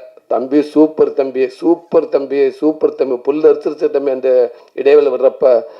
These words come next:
அத்தனை பேருக்குமா தம்பி" அப்படின்னாரு. சொன்னீங்க, ரொம்ப நன்றி அக்கா. தம்பி காவேரி, நிறைய நண்பர்கள், என் அண்ணன் தம்பிக்கு நிறைய பேர் ஃபோன் பண்ணீங்க.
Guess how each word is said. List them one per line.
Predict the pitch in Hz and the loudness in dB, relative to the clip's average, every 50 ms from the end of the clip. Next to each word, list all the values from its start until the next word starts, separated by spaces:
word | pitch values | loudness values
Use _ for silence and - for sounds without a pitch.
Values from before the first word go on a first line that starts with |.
| - - - | -14 -6 -2
அத்தனை | 110 113 110 - - _ - 190 180 180 180 | -2 -2 -2 -4 -10 _ -2 0 2 2 2
பேருக்குமா | 165 185 180 185 175 165 151 131 | 2 2 0 0 0 -2 -2 0
தம்பி" | 143 139 139 127 135 | 0 -2 -2 0 0
அப்படின்னாரு. | 127 123 127 127 127 120 120 120 123 135 - - - _ _ _ _ _ _ _ _ _ _ _ - | 0 0 0 -2 0 0 0 2 0 0 -4 -6 -12 _ _ _ _ _ _ _ _ _ _ _ -6
சொன்னீங்க, | - 113 120 127 127 | -4 0 0 2 2
ரொம்ப | 123 127 131 135 | 2 2 2 0
நன்றி | 123 120 131 131 139 131 | 0 -2 -2 0 2 2
அக்கா. | 127 - 135 135 | 2 2 0 0
தம்பி | 131 135 120 123 123 120 113 | 0 -2 -4 -6 -8 -8 -6
காவேரி, | - 127 123 127 135 135 127 135 151 156 151 - - - - | -2 0 0 2 2 2 0 0 0 -2 -2 -6 -20 -20 -18
நிறைய | - - 135 143 165 165 | -6 -2 0 2 2 4
நண்பர்கள், | 156 156 156 156 151 143 127 123 | 4 2 2 4 2 2 2 0
என் | 120 | -2
அண்ணன் | 127 135 139 131 | -2 -2 -4 -2
தம்பிக்கு | 127 127 127 135 131 123 | -4 -4 -2 -2 -4 -2
நிறைய | 113 120 123 143 170 - - - | -2 -2 -4 -2 0 0 0 2
பேர் | - - 370 | 2 0 0
ஃபோன் | 151 156 156 151 | 2 0 -2 -2
பண்ணீங்க. | 139 131 127 123 117 113 107 | -2 -4 -4 -4 -4 -6 -6